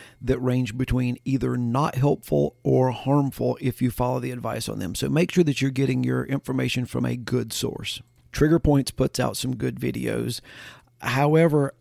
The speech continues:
I fully recommend that you find a trained fitness expert, a, a personal trainer who has been trained by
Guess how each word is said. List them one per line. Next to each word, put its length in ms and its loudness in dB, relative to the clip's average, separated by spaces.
I 280 2
fully 300 8
recommend 560 0
that 180 -6
you 120 0
find 500 -2
a 180 -4
trained 840 0
fitness 460 0
expert, 540 0
a, 260 -4
a 60 -2
personal 360 2
trainer 380 0
who 160 2
has 200 0
been 200 -2
trained 440 -2
by 360 -2